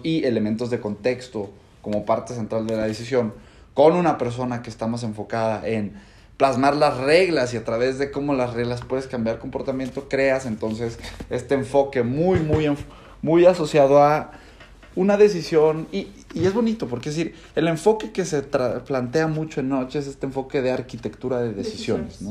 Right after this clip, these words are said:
Speaker 1: ¿no?
Speaker 2: Exacto.
Speaker 1: Cambiar comportamientos a través de la arquitectura de decisiones. ¿Qué es este concepto, o qué puedes decirnos, Diana, del concepto de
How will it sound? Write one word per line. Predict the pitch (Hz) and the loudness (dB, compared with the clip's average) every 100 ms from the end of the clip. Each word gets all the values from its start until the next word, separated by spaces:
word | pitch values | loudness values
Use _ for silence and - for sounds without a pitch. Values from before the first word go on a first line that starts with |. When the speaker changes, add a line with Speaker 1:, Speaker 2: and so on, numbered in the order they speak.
| 127 | -10
Speaker 1:
¿no? | - | -12
Speaker 2:
Exacto. | - - | -20 -6
Speaker 1:
Cambiar | 123 135 151 | 0 2 2
comportamientos | 185 156 147 123 123 120 139 | 0 0 0 0 0 -2 -4
a | 120 | -6
través | 113 104 113 | -4 -2 -2
de | |
la | 113 | -4
arquitectura | 117 - - - 107 | -8 -10 -8 -2 -2
de | 107 | -2
decisiones. | 113 110 95 - - - - | -4 -6 -8 -16 -20 -20 -6
¿Qué | 165 190 160 160 | 0 2 4 2
es | 156 - - - | 0 -6 -14 -10
este | 139 - | -10 -6
concepto, | 139 123 120 131 | -6 -6 -4 0
o | 131 120 120 | 2 2 2
qué | 151 | 0
puedes | 160 156 135 | 2 2 0
decirnos, | 127 123 123 | -4 -2 -2
Diana, | 117 113 113 | -2 -2 -2
del | 107 107 | -2 -4
concepto | 110 107 - 117 | -8 -8 -6 -4
de | 110 110 113 | -2 -2 -2